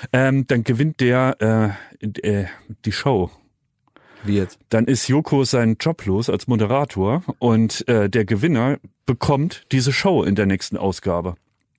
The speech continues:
Speaker 2: Das ist ja ein
Speaker 1: Und
Speaker 2: bisschen
Speaker 1: Joko muss zurück ins Rateteam und muss sich seine eigene Show zurück nennen. Da haben wir gedacht, "Alter, das, das ist wirklich mal, das macht richtig Spaß, darüber nachzudenken. Das kann sehr spannend werden."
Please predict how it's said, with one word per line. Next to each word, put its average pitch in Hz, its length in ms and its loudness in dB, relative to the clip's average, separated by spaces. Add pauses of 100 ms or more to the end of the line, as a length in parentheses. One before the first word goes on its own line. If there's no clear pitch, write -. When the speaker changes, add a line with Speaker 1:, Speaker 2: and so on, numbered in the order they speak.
(680)
Speaker 2:
Das - 140 -12
ist - 60 -12
ja 98 140 -2
ein 76 60 -8
Speaker 1:
Und 127 200 2
Speaker 2:
bisschen 104 160 -2
Speaker 1:
Joko 131 360 2
muss 139 280 0
zurück 135 360 0
ins 110 240 -2
Rateteam 139 640 0
und 123 160 2
muss 135 200 0
sich - 160 -4
seine 120 260 2
eigene 135 260 2
Show 165 220 0
zurück 92 320 -2 (420)
nennen. 95 180 2 (220)
Da 107 100 0
haben 135 140 2
wir 196 100 2
gedacht, 139 360 -2
"Alter, 185 320 2
das, - 280 -4 (220)
das 165 220 0
ist 120 260 -2
wirklich 185 340 0
mal, 180 360 2
das 139 320 -2
macht 139 300 -2
richtig 180 300 0
Spaß, 113 300 0
darüber 120 260 2
nachzudenken. 156 600 0 (120)
Das - 280 -2
kann 139 360 0 (220)
sehr 156 220 2
spannend 117 420 0
werden." 165 300 2